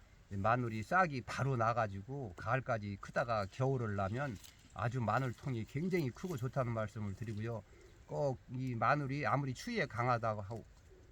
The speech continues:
하더라도 올해는 꼭 이 부직포를 다 덮으셔가지고, 예, 겨울에 이 홍산 마늘이 어린 것도 좀 더 크게 되고 동해 피해도 안 받고, 그 이듬해 봄에 이제 삼월 달에 해동될 때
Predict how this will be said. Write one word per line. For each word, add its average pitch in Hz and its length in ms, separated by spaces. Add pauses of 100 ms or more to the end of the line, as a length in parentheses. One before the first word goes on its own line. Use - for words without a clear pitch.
(200)
하더라도 156 560 (480)
올해는 135 680
꼭 175 280 (180)
이 113 100
부직포를 139 640
다 - 200
덮으셔가지고, 113 960 (420)
예, 104 80
겨울에 127 720
이 110 120
홍산 156 360
마늘이 110 380
어린 139 260
것도 127 240
좀 113 180
더 107 120
크게 208 340
되고 143 380 (340)
동해 156 300
피해도 117 380
안 107 160
받고, 113 520 (200)
그 135 180
이듬해 117 400 (100)
봄에 143 420 (460)
이제 104 160
삼월 170 300
달에 113 200
해동될 151 360
때 98 300